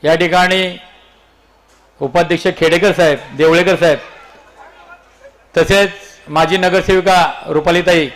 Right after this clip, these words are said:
आणि ह्या ओम साई क्रीडा मंडळाचे सर्वे सर्व राकेश खेडेकर,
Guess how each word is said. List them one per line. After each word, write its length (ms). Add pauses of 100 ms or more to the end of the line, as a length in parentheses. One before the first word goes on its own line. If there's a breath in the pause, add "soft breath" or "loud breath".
(680)
आणि 180
ह्या 600
ओम 160
साई 180
क्रीडा 200
मंडळाचे 720
सर्वे 300
सर्व 240
राकेश 420
खेडेकर, 440